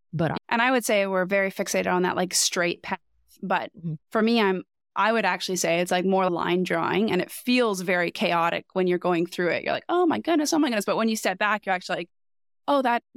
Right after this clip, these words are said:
Speaker 2: that is a beautiful picture. And actually, like, this is a beautiful life." But I think it takes a long time to get there.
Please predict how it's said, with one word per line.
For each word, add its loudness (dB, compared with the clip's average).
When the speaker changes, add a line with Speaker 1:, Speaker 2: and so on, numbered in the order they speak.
Speaker 2:
that 2
is -4
a 0
beautiful 0
picture. 0
And 2
actually, 0
like, 0
this -2
is -4
a 0
beautiful -2
life." 0
But -4
I 0
think 0
it -6
takes -2
a -2
long 2
time -2
to -10
get -2
there. -4